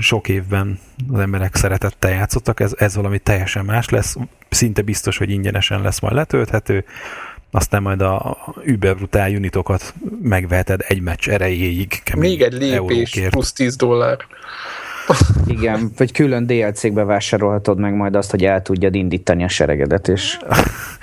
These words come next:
Speaker 1: Ne, ne, ne, ne, ne, ne, nem, nem, kü-, kül-, külön D L C, mert ezt csak egyszer kellene megvenni, nem. A következő játék erejére veszel egy,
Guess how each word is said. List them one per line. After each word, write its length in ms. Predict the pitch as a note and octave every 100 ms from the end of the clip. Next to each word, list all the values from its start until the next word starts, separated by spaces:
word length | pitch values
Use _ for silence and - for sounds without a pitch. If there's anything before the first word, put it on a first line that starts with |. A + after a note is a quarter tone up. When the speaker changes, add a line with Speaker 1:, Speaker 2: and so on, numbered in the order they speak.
| - - - -
Speaker 1:
Ne, 160 | C3 B2+
ne, 140 | A#2+
ne, 120 | A2+
ne, 120 | G#2+ G2+
ne, 140 | G2
ne, 160 | G2 F#2+
nem, 180 | G2+
nem, 240 | G2+ G#2 G2 G2 C3 A#2
kü-, 100 | -
kül-, 200 | A2+ G2+
külön 320 | A2+ G2+ G2
D 40 |
L 140 | G2+ G2+
C, 100 | -
mert 160 | A2 G#2
ezt 80 | -
csak 140 | A2
egyszer 300 | A#2 - G2
kellene 280 | - G2 F#2+
megvenni, 380 | G2 F#2 F#2+ G2
nem. 320 | G#2 F#2 F2+
A 40 | -
következő 520 | A2 G#2 - G#2 G2+
játék 440 | G2+ F#2+ - F#2
erejére 560 | G2+ F#2+ F#2 F#2 F#2 G2
veszel 260 | G2 - G2
egy, 280 | G2 -